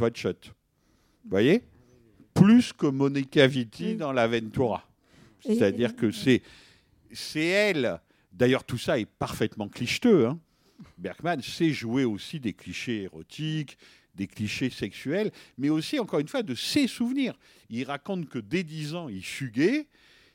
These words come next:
Speaker 1: et qu'il allait dans les mauvais lieux de Stockholm de l'époque. Alors, les mauvais lieux de Stockholm dans les années vingt, ça devait pas être grand-chose, mais un peu quand même.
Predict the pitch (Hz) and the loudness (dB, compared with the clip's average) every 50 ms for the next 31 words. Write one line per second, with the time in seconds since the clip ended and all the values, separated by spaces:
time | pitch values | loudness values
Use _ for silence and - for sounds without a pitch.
0 | _ _ _ _ - 123 127 - - - 156 160 151 143 143 139 135 135 151 190 | _ _ _ _ -8 -8 -8 -8 -10 -12 -12 -10 -4 -2 0 0 0 0 0 0
1 | 240 262 262 208 - _ 120 107 117 117 120 123 123 120 117 127 156 185 208 208 | 0 -2 -4 -6 -10 _ -12 -8 -6 -6 -4 -4 -4 -4 -4 -4 -4 -4 -2 -2
2 | 180 180 196 190 180 160 180 190 208 214 202 170 131 127 113 - - - - 151 | -2 -2 -4 -4 -4 -4 -6 -6 -6 -6 -6 -6 -6 -8 -10 -10 -8 -4 -4 -4
3 | 139 - - 190 208 233 240 208 170 139 143 139 151 151 143 - - 139 131 - | -4 -4 -4 -2 0 0 -2 -2 -4 -4 -2 -2 -2 -2 -2 -2 -2 -2 -2 -4
4 | - - - _ _ _ _ _ _ _ - - 82 90 92 98 104 120 143 151 | -8 -18 -20 _ _ _ _ _ _ _ -16 -14 -12 -10 -10 -8 -4 -2 0 0
5 | 151 165 160 151 143 156 151 - - - - 139 127 - - 175 170 156 143 127 | 2 2 2 2 2 0 -2 -2 -6 -4 -2 -2 -2 0 0 0 0 0 -2 -4
6 | 110 110 104 104 95 113 107 107 107 110 107 104 131 151 180 196 214 190 _ _ | -6 -6 -6 -6 -4 -4 -2 0 0 0 0 2 2 2 2 0 -2 -4 _ _
7 | _ _ _ _ _ _ _ _ _ _ _ _ _ _ _ _ _ _ _ _ | _ _ _ _ _ _ _ _ _ _ _ _ _ _ _ _ _ _ _ _
8 | _ _ - - - 123 107 107 107 135 139 135 - 185 190 202 190 175 165 180 | _ _ -20 -10 -6 -6 -4 -4 -4 -6 -6 0 2 2 2 2 0 -2 -4 -4
9 | 185 196 180 - 240 226 202 165 147 143 156 190 214 226 214 - - 311 302 262 | -6 -4 -4 -2 -2 -2 -2 -2 -2 0 2 2 4 4 4 4 4 4 2 2
10 | - 254 254 277 294 262 196 135 | 0 0 2 2 2 0 0 -4